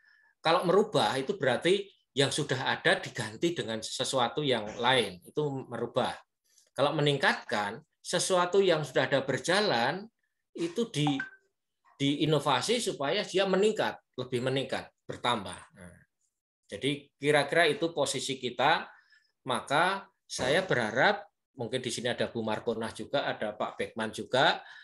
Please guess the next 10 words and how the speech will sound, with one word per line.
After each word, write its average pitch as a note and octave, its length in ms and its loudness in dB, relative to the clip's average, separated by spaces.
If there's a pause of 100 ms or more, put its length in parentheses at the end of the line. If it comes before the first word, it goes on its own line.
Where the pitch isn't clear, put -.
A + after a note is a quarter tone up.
(220)
berharap D3 560 0
bahwa C#3 560 0
mari F#3 400 4
kita D#3 240 -2
jadikan C3+ 480 -2
ini E3+ 160 -4
sebagai A#2+ 400 -4
movement, C3+ 560 -2
gerakan. B2 640 0 (920)
Gerakan E3+ 800 2